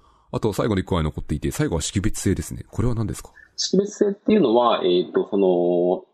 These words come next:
Speaker 2: 対象を発見した後で、えっと、複数の対象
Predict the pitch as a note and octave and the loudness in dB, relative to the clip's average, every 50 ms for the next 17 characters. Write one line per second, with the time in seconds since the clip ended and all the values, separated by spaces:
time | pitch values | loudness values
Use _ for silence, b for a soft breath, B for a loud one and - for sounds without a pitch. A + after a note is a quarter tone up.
0 | _ _ _ _ _ _ _ _ _ _ _ _ - C#3 C3+ C3+ C3 C3+ - C#3+ | _ _ _ _ _ _ _ _ _ _ _ _ -2 0 0 2 0 0 2 2
1 | C#3 C#3 C#3 C#3 C#3 D3 D#3 D3 - - A#2 - - _ - B2 B2 B2 - - | 4 4 6 6 6 4 4 2 0 -2 -6 -6 -4 _ 2 2 2 2 0 0
2 | C3 B2+ B2+ - A2 G2+ A2 A#2+ A#2+ A2 - - F#2+ E2+ E2 D#2+ - _ - F#2+ | 0 0 2 2 2 4 4 4 4 4 2 0 0 0 0 0 -2 _ -4 -2
3 | F#2 F#2+ F#2 G2+ - - - F#3+ - B3 G3+ C#3 G2 - G#2 G2 G2 - - | 0 0 -2 -4 -2 -2 -2 0 2 2 2 2 2 2 2 2 2 4 4